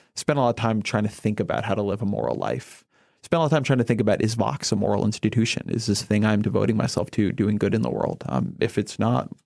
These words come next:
really, that it's not worth it. It's too hard. <laughs> You know, in terms of where my own moral identity comes from, I am in and emerged from the Jewish tradition, a, a fairly secular Jewish tradition, but a Jewish tradition,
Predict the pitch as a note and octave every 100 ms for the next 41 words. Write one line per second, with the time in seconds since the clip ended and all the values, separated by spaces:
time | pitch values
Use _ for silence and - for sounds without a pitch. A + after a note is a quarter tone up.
0 | - - A#2+ A#2 A2 A2+ _ _ - G#2
1 | - - - A2 - A2+ - - - A2+
2 | G#2+ - - - - - - - _ _
3 | - G3 C4+ A#3 C#4+ B3 D#3 C#3 A#2+ A#2
4 | A2+ - A#2 A2+ A2 G#2+ A2 G#2+ A#2+ A2
5 | - G#2 - - - - - - G1+ A#1+
6 | B1 B2 _ _ _ _ _ A#2 A#2 -
7 | A#2 A2+ - A2+ C#3+ D3+ G#2+ G#2+ G#2+ -
8 | A2+ A2 G#2+ G#2 G#2+ A#2 - A2+ A#2+ C#3
9 | C3+ A#1+ A1 - G#2 G#2 G#2+ - - G#2
10 | G#2 - G2+ - - A#2+ A#2 C#3+ B2+ A2
11 | - G#2 A2+ - B2 B2 - F3 E3+